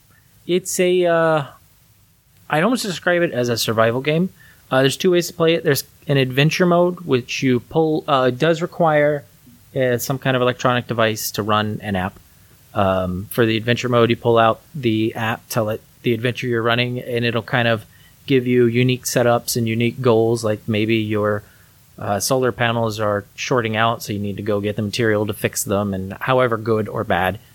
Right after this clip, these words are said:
you do for that scenario will roll into problems or bonuses on your next scenario. Or you can just do a bunch of standalone scenarios, which are, um, they're just different setups, and your goal is to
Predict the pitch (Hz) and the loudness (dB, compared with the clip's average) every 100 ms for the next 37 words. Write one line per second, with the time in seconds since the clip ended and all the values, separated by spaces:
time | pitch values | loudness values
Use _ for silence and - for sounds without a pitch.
0 | - 120 110 110 107 117 117 - - 113 | -4 -2 0 0 0 0 0 0 -4 -2
1 | 101 104 104 107 104 110 107 107 107 107 | -2 0 0 0 0 0 0 0 0 -4
2 | - 107 - - _ _ - - 113 110 | -4 -8 -8 -20 _ _ -12 2 2 4
3 | 113 107 101 95 101 98 107 110 - _ | 0 0 -2 0 0 0 -2 -4 -8 _
4 | _ - 165 127 113 110 - 123 117 151 | _ -2 2 2 2 0 0 2 2 2
5 | - _ - _ - 180 185 180 180 190 | -4 _ -20 _ -2 0 2 0 0 2
6 | 196 190 196 - 180 226 175 127 117 127 | 2 2 -2 0 0 2 2 0 -2 -2
7 | 120 120 131 131 123 - 120 110 - _ | 2 2 0 -4 -6 -4 -4 -4 -10 _
8 | - - 139 113 110 110 - - 113 107 | -20 -2 2 2 2 -6 -10 -8 -6 -4
9 | 123 - - - 123 131 127 120 - - | -6 -6 -10 -2 -2 0 -2 -4 -8 -8
10 | - 120 127 139 - - - - 110 110 | -2 2 2 0 -4 -10 -10 -4 -2 0
11 | 113 110 113 113 110 117 113 110 - - | 0 -2 -2 0 2 2 0 -2 -8 0
12 | 120 117 113 | 4 4 2